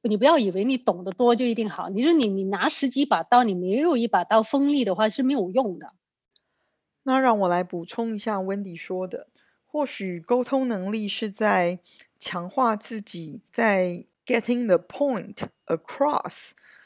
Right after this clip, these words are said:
Speaker 2: 这件事情上。如果在你的工作上，主要的沟通是使用一种语言的话，那就要想办法把这个沟通可以把资讯准确转-，传递给对方的能力培养好。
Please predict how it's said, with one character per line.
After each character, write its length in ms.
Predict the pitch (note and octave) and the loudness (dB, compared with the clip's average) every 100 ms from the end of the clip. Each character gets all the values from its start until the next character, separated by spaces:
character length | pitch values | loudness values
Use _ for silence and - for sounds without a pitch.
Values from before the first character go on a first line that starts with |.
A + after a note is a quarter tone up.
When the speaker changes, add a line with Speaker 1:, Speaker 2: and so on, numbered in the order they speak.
| _ | _
Speaker 2:
这 140 | - A3+ | -6 -4
件 200 | A3 G#3 | -2 -4
事 220 | - G#3 | -4 -6
情 240 | - E3+ | -8 -10
上。 360 | F3 G3 E3 - | -4 -4 -4 -8
如 180 | - G#3 | -10 -6
果 120 | B3 | -4
在 160 | A3 A#3 | 0 -2
你 100 | F3+ | 0
的 100 | F3 | -2
工 260 | F#3+ A#3 | -2 -4
作 200 | B3 B3+ | -2 -2
上， 340 | A3+ A#3+ A3 G3 - - | -2 -2 -2 -6 -12 -20
主 240 | - E3 | -14 -6
要 160 | F#3+ B3 | 0 0
的 80 | G3 | 0
沟 180 | G3 G3+ | -2 -2
通 220 | G#3+ G3+ | -2 -6
是 160 | - | -4
使 160 | G#3 - | -8 -6
用 160 | D#3+ F#3+ | -8 -8
一 60 | |
种 260 | F#3+ E3 E3+ | -10 -10 -10
语 120 | D#3 | -14
言 260 | D#3+ F3+ E3+ | -10 -10 -8
的 80 | F3+ | -8
话， 360 | - F3 F#3+ _ | -4 -4 -4 _
那 180 | G3+ F#3+ | -6 -6
就 240 | G3 F#3+ | -4 -4
要 340 | F#3 F3 D3+ - _ _ _ | 0 0 -2 -6 _ _ _
想 240 | - E3 | -10 -4
办 200 | G3+ G#3 | -2 -2
法 280 | F#3 F3 - | -2 -6 -6
把 280 | G3+ - G3 | -6 -8 -8
这 140 | - A3 | -8 -4
个 160 | G3 | -2
沟 320 | E3+ - G#3+ G#3+ | -2 0 -4 -2
通 300 | - G#3+ A3 | -4 -4 -6
可 160 | - | -6
以 120 | F#3+ | -6
把 280 | F#3 G3+ - | -4 -4 -6
资 200 | - A3 | -10 -10
讯 360 | G#3+ B3+ G#3 G#3 - | -8 -8 -8 -10 -16
准 260 | - G#3+ E3+ | -4 -2 -2
确 220 | - C4+ | -2 -2
转-， 280 | G#3 F3 F#3 | 0 -2 -2
传 220 | - F3+ | -4 -4
递 160 | F#3+ A3 | -4 -6
给 140 | F3+ | -6
对 220 | E3+ A3 F#3+ | -4 -4 -2
方 300 | F#3+ F3+ F#3 | -2 -4 -2
的 280 | F3 - - - _ _ | -2 -2 -6 -20 _ _
能 220 | F3 E3+ | -8 -6
力 120 | G3+ | -8
培 220 | F#3+ F#3+ F3+ | -6 -6 -4
养 220 | F3+ F3+ | -4 -6
好。 260 | - - | -8 -8